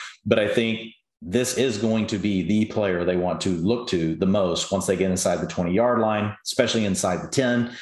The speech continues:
They're gonna use Terrace Marshall a lot this season. So I think Marshall's a guy that, while his utilization and his routes per drop back could be lower than what we would want, he, the price is still low. So again, he could also be a buy low from a trade perspective. If you've got an owner in your league that already has him, if he's sitting on the waiver wire,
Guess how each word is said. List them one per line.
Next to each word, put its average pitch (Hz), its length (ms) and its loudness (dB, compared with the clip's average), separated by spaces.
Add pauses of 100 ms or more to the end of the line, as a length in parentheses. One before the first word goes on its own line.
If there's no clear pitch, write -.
(220)
They're 113 140 2
gonna 113 160 2
use 98 280 0
Terrace 95 300 -2
Marshall 85 420 0
a 80 60 0
lot 82 480 0
this 80 100 -2
season. 82 380 -4
So - 100 0
I 110 60 4
think 123 180 2
Marshall's 139 320 2
a 131 60 0
guy 131 300 0
that, 104 120 2
while 104 180 4
his 98 100 -2
utilization 117 680 0
and 98 100 0
his 87 200 -2
routes 104 300 0
per 92 160 -2
drop 120 300 2
back 101 240 0
could 92 140 -2
be 101 380 0 (180)
lower 123 300 4
than 110 140 2
what 107 140 2
we 95 120 2
would 92 140 0
want, 135 400 0 (500)
he, 123 260 0
the 107 80 2
price 135 380 -2
is 117 100 0
still 104 220 -2
low. 82 500 -2
So 104 280 2
again, 98 360 0
he 123 100 2
could 113 140 2
also 110 260 2
be 98 120 2
a 95 60 2
buy 95 240 0
low 98 180 2
from 95 160 -2
a 90 60 -2
trade 92 260 -2
perspective. 92 540 0
If 85 120 -4
you've 87 100 -10
got 104 180 4
an 98 100 2
owner 95 260 2
in 90 80 0
your 87 160 -4
league 90 240 2
that 90 100 2
already 82 200 0
has 113 240 2
him, 95 120 2
if 85 100 -2
he's 175 140 -2
sitting 131 260 2
on 107 80 2
the 98 80 2
waiver 92 260 2
wire, 90 360 0